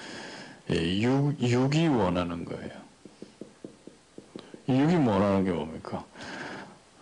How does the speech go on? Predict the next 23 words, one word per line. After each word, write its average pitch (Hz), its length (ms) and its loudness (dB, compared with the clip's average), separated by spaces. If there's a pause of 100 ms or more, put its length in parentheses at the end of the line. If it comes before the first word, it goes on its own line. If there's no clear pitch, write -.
(260)
일단 143 260 2
먹어야 156 380 4
돼요. 101 180 2
안 98 160 4
먹으면 139 300 4
육신에 123 380 2
힘이 185 240 4
없어요. - 480 -2 (560)
자야 113 420 2
돼. 76 220 -2 (1120)
안 113 160 2
자면 131 180 6
하루 - 160 2
종일 156 480 2
이 95 180 2
찜찜해. 107 560 -2 (840)
그죠? 104 380 0 (480)
그래서 123 260 4
우리가 110 480 4 (580)
이 92 760 2
집을 127 400 2
중요하게 82 440 0
생각하잖아요. - 640 -10